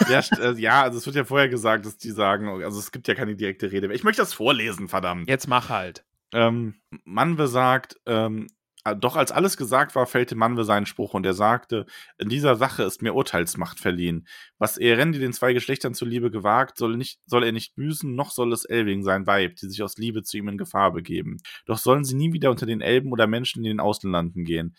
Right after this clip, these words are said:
Speaker 1: Und dies ist mein Spruch sie betreffend. Eärendil und Elwing und ihren Söhnen sei es gestattet, frei zu wählen, mit welchem der Geschlechter ihr Schicksal vereint sein und unter welchem Geschlecht über sie geurteilt werden soll."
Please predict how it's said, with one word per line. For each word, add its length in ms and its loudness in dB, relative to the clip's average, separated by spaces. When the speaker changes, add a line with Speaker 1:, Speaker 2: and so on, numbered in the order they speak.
Speaker 1:
Und 180 -4
dies 140 -2
ist 120 -6
mein 200 2
Spruch 340 -4
sie 140 -4
betreffend. 640 -6
Eärendil 520 4
und 180 -2
Elwing 300 0
und 120 -2
ihren 320 -4
Söhnen 320 2
sei 140 4
es 140 -2
gestattet, 420 -4
frei 260 0
zu 240 -8
wählen, 340 4
mit 100 -4
welchem 280 0
der 120 2
Geschlechter 440 -4
ihr 100 0
Schicksal 380 0
vereint 440 -2
sein 340 2
und 140 -4
unter 180 2
welchem 240 4
Geschlecht 340 2
über 140 2
sie 140 0
geurteilt 500 0
werden 240 2
soll." 260 -2